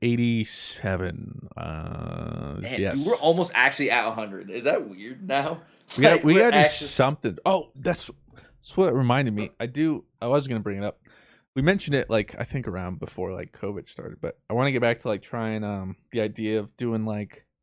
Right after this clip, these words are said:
Speaker 1: certain things, and then we have a podcast episode talking about our experience, like deprivation tank, you know, doing that, or, like, cryotherapy,
Speaker 2: Yeah.
Speaker 1: or doing s-, like, going to the, just
Speaker 2: Yeah,
Speaker 1: doing
Speaker 2: now
Speaker 1: some
Speaker 2: that
Speaker 1: kind
Speaker 2: we
Speaker 1: of
Speaker 2: can do that
Speaker 1: activity.
Speaker 2: kind of stuff. Yeah.
Speaker 1: Yeah, and
Speaker 2: Now
Speaker 1: then
Speaker 2: we can do that, though. So we can get back to doing that.
Speaker 1: Yeah.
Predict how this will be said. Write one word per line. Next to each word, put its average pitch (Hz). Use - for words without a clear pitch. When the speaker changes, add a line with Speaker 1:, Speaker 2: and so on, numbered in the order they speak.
Speaker 1:
certain 113
things, 117
and 107
then 110
we 113
have 104
a 98
podcast 104
episode 95
talking 101
about 92
our 85
experience, -
like -
deprivation 98
tank, 85
you 87
know, 87
doing 101
that, 101
or, 95
like, 95
cryotherapy, 107
Speaker 2:
Yeah. 139
Speaker 1:
or 101
doing 123
s-, -
like, 107
going 147
to 139
the, 131
just 139
Speaker 2:
Yeah, 170
Speaker 1:
doing 151
Speaker 2:
now 165
Speaker 1:
some 202
Speaker 2:
that 220
Speaker 1:
kind 139
Speaker 2:
we -
Speaker 1:
of -
Speaker 2:
can 160
do 151
that 156
Speaker 1:
activity. 113
Speaker 2:
kind 127
of 104
stuff. -
Yeah. 120
Speaker 1:
Yeah, 104
and 113
Speaker 2:
Now 147
Speaker 1:
then 214
Speaker 2:
we 226
can 170
do 180
that, 117
though. 78
So -
we 120
can 120
get 123
back 113
to -
doing 117
that. -
Speaker 1:
Yeah. -